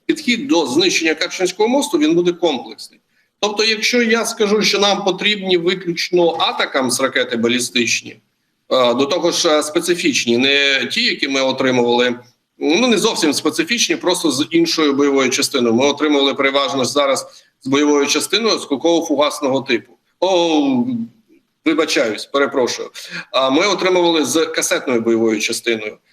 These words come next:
А, вони класно працюють по аеродромам і по засобам протиповітряної оборони, але нам потрібні осколково-фугасного проникаючого типу. Ось, е, саме така бойова частина, вона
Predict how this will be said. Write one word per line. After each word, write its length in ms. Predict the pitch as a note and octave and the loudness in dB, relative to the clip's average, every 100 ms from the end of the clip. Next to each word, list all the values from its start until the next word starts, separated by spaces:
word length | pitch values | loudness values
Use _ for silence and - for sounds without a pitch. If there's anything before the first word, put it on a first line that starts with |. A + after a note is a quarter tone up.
| _ _ _ | _ _ _
А, 180 | A#2+ A#2 | -2 2
вони 240 | C3 A#3+ | 2 0
класно 420 | A#3+ G3+ F3 - | -2 -2 0 -2
працюють 420 | E3+ D#3+ F#3 F3 | -2 -2 0 0
по 80 | - | 0
аеродромам 680 | D#3 D3+ D3 E3 A3 F#3 C3+ | 0 2 2 2 2 0 0
і 180 | C3+ D#3 | 0 -2
по 180 | D3+ C#3+ | -2 0
засобам 440 | D#3 D3+ D3 C#3 | 0 -2 -2 -2
протиповітряної 720 | B2+ B2+ B2 C3+ C3 B2+ B2+ B2+ | -2 -6 -2 -2 -2 -2 0 2
оборони, 440 | B2 B2 A2 G#2 | 2 0 -2 -6
але 220 | - D#3 G3+ | -2 0 0
нам 200 | A#3+ A#3+ | -2 -4
потрібні 440 | F3+ F3+ G#3 F#3 | -4 -4 -2 -2
осколково-фугасного 1000 | D#3 - - F3 D3+ D3+ D#3 C#3+ D#3 C#3+ | -2 -4 0 0 0 0 0 0 0 -2
проникаючого 720 | C#3+ C#3+ C#3 D3+ C#3+ - C3 | 0 -2 0 -2 -2 -4 -6
типу. 240 | B2+ B2+ - _ _ _ _ _ _ - | -4 -8 -8 _ _ _ _ _ _ -2
Ось, 340 | E3 - - | 0 0 -2
е, 300 | F3 E3 D#3+ | 0 2 0
саме 340 | - - F3 E3 | -2 -2 0 0
така 300 | E3+ E3+ E3+ | -2 -2 -2
бойова 360 | C#3+ D3+ D3+ | 2 2 2
частина, 460 | C#3+ E3+ - E4+ A#3+ | 0 -2 0 0 2
вона 200 | E3+ F3+ | 2 2